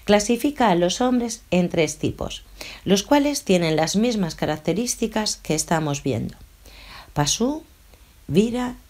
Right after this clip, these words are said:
y Divya. Pasu significa animal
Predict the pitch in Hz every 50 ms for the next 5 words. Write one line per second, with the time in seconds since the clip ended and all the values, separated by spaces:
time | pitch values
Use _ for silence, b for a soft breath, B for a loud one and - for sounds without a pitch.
0 | - - 175 190 180 - 160 143 139 139 127 139 139 139 139 - - - - -
1 | - B B B B B B B B B B - 202 208 - - 277 302 320 -
2 | - - - - - 226 220 226 226 233 - 277 269 - - 277 247 226 196 180
3 | 175 175 165 160 151 143 123 123 -